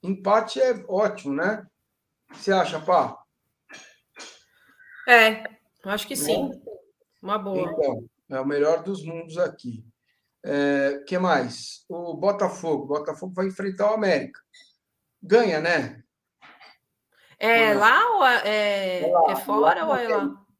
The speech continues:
Speaker 1: É, é em Belo Horizonte.
Speaker 2: Hum, vou, eu colocaria um empate aí.
Speaker 1: Empate, tá bom.
Speaker 2: Porque, assim, a gente tá, eles ganharam bem o último jogo, mas também não é tudo isso, não, né? Vamos com calma, né, gente?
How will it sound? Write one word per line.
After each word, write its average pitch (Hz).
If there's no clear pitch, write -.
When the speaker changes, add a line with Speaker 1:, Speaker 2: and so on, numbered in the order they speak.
Speaker 1:
É, 139
é 139
em 139
Belo 156
Horizonte. 139
Speaker 2:
Hum, 202
vou, 233
eu 240
colocaria 277
um 294
empate 214
aí. 185
Speaker 1:
Empate, 143
tá 147
bom. 147
Speaker 2:
Porque, -
assim, 285
a 214
gente 269
tá, 285
eles 220
ganharam 262
bem 233
o 262
último 240
jogo, 233
mas 370
também 311
não 415
é 415
tudo 415
isso, 247
não, 185
né? 190
Vamos 202
com -
calma, 175
né, 190
gente? 165